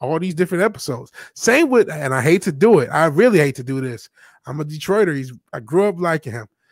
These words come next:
But Eminem said a lot of things in the nineties and the early two thousands that there's no way in the world he could say now. No way in the world. And I've heard a little bit of heat, but, I mean, he, long as he, you know,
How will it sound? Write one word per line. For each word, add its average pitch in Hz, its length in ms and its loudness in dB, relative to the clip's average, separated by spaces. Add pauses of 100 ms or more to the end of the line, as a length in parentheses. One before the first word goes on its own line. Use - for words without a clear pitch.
(260)
But - 140 -10
Eminem 254 440 0
said 175 220 -2
a 143 40 -4
lot 160 220 -2
of 185 120 -6
things 170 340 -4
in 147 60 -8
the 135 80 -8
nineties 143 540 -6
and 127 80 -12
the 127 60 -10
early 131 220 -8
two 127 140 -14
thousands 120 600 -6
that 120 300 -6
there's 127 220 -4
no 139 160 0
way 131 240 -2
in 151 220 -2
the 123 100 -6
world 120 400 -4
he 131 120 -8
could 123 140 -18
say 117 280 -8
now. 117 360 -8 (160)
No 170 160 4
way 160 200 2
in 180 180 4
the 135 80 0
world. 123 460 2 (540)
And 151 320 -2
I've 170 100 -2
heard 214 160 2
a 165 40 2
little 196 260 4
bit 180 160 4
of 139 100 0
heat, 160 280 -4
but, 147 180 -2
I 143 60 -4
mean, 156 180 -2
he, 160 240 -6
long 160 260 -2
as 175 120 -8
he, 170 200 -8 (160)
you 151 120 -4
know, 135 280 -4